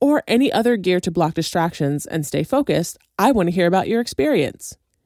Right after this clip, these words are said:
So point your browser to W W W dot the right gear dot com, that's W R I T E.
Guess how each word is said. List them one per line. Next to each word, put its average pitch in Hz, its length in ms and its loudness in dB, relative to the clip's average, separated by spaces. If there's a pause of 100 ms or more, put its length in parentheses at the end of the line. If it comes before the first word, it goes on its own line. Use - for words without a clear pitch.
So 170 220 4
point 277 260 2
your 349 140 0
browser 190 500 4
to 180 220 -2
W 220 380 2
W 214 340 0
W 160 460 2
dot 156 320 0
the 160 180 2
right 165 360 0
gear 180 280 2
dot 196 280 0
com, 147 420 -2 (200)
that's 156 260 -2
W 160 580 -2
R 156 260 -2
I 147 220 -2
T 226 360 -6
E. 143 360 -4